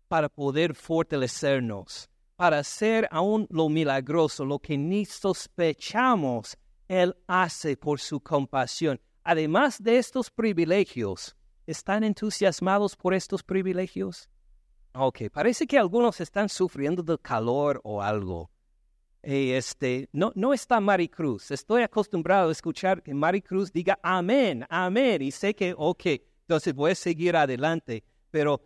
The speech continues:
ah, sin escuchar ni a ella, ni a Jaime, ni a Lady, que oremos por ellos para que vuel-,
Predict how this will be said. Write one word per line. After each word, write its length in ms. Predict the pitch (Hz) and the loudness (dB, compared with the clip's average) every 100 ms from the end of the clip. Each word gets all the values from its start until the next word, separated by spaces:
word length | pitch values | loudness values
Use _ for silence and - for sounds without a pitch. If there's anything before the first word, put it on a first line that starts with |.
| _ | _
ah, 140 | - 160 | -4 -4
sin 340 | - 226 247 | -2 0 2
escuchar 640 | 247 - 233 214 - 220 | 2 0 -6 -6 0 2
ni 180 | 220 160 | 2 0
a 160 | 131 135 | -2 0
ella, 300 | 156 190 185 | 0 2 2
ni 140 | 143 | 2
a 120 | 113 110 | -2 -4
Jaime, 540 | - 175 185 180 151 | 0 0 2 2 2
ni 160 | 120 107 | 0 -2
a 140 | 95 | -2
Lady, 520 | 120 175 180 175 175 - _ | 2 2 2 0 -4 -10 _
que 220 | 123 107 | -4 -2
oremos 580 | 104 123 156 170 156 - | -2 0 2 2 -2 -6
por 280 | - 113 120 | -6 -2 2
ellos 280 | 170 156 | 2 2
para 220 | - 117 110 | -2 -8 -6
que 160 | 117 | -4
vuel-, 220 | 113 170 | 0 -2